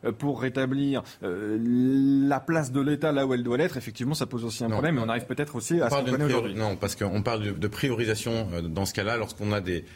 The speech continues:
Speaker 2: ressources contraintes. Alors, peut-être que vous avez raison, et j'engagerai pas le débat maintenant, parce qu'il est bien plus compliqué, il dépasse le champ de notre discussion. Euh, mais là, de toute façon, il s'agit de priorisation.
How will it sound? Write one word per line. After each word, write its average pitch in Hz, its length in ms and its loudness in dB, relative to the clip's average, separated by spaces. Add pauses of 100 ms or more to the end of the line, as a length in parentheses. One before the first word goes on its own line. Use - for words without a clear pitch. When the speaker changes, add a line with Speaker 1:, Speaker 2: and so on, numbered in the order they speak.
(120)
Speaker 2:
ressources 107 360 -2
contraintes. 117 500 -2
Alors, 92 280 -2 (300)
peut-être 107 180 0
que 85 80 -6
vous 82 80 -2
avez 87 140 2
raison, 98 260 0
et - 20 0
j'engagerai 82 400 -2
pas 101 140 -2
le 80 160 -6
débat 87 320 0
maintenant, 87 260 -6
parce 98 120 -4
qu'il 76 120 -6
est 76 60 -6
bien 85 180 -2
plus - 140 -10
compliqué, 90 340 -2
il 82 80 -2
dépasse 98 440 -2 (280)
le 101 80 -4
champ 110 160 2
de 107 40 2
notre 95 120 0
discussion. 127 480 0 (460)
Euh, 92 200 -2
mais 110 120 2
là, 139 120 4
de 131 80 0
toute - 80 -8
façon, 117 300 0
il 104 60 -2
s'agit 120 180 2
de 147 60 -6
priorisation. 113 500 0